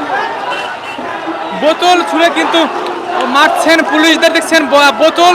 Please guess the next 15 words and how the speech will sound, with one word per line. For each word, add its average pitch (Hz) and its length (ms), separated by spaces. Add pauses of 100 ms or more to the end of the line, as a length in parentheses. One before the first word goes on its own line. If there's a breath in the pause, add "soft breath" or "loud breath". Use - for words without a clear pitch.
ছুঁড়ে 330 240
মারছেন, 320 520
আহ, - 640
কোটা, 330 420 (160)
আহ, 294 240
যারা 311 140
আন্দোলন 320 380
এই 311 120
মুহূর্তে 330 240
তারা 311 240
কিন্তু 330 220
মিছিল 311 380
নিয়ে 330 120
কিন্তু 311 200
এসছেন। 330 360